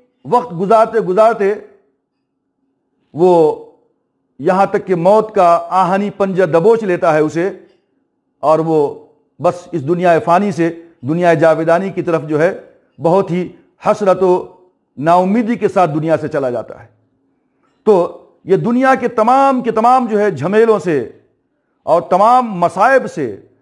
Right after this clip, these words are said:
तमाम परेशानियों से, ये मुख्तलिफ जो पेट हमने बना रखे हैं उनसे बाहर निकलना है, तो उसके लिए एक ही शर्त है कि अल्लाह तबारक व तआला का जिक्र किया जाए, अल्लाह तबारक व तआला को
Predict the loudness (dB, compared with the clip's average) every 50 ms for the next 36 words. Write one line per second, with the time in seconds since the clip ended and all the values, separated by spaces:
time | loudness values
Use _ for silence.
0 | _ _ -6 -2 0 2 2 0 0 -2 0 0 0 0 2 2 2 2 2 0
1 | 0 -2 -2 -2 -4 -6 -6 -8 -16 _ _ _ _ -4 -2 -2 -2 -4 -2 0
2 | 0 0 0 -2 0 -2 -2 -2 0 2 2 2 2 2 -2 0 0 0 0 2
3 | 4 4 2 2 0 -2 -6 -6 -4 -4 -4 -6 -8 -12 -20 _ _ -10 -8 -8
4 | -6 -6 -4 0 2 2 2 2 2 0 -2 -4 -4 -4 -2 0 2 2 2 2
5 | 0 -2 -10 -20 -20 _ _ -6 -6 -6 -6 -8 -10 -8 -8 -6 -2 -2 0 0
6 | 2 0 0 0 -2 -6 -2 0 0 0 0 2 0 0 2 2 0 0 0 -4
7 | -12 -20 _ _ -2 -2 0 0 0 0 0 0 2 2 2 0 0 -4 -2 0
8 | 0 2 0 0 -2 -4 -4 -4 -6 -6 -6 -6 -6 -4 -6 -4 -4 -6 -8 -10
9 | -12 -16 _ _ _ _ _ _ _ -2 0 0 0 0 0 0 2 2 2 2
10 | 0 -2 0 2 2 2 2 2 2 2 0 0 -2 -4 -10 -18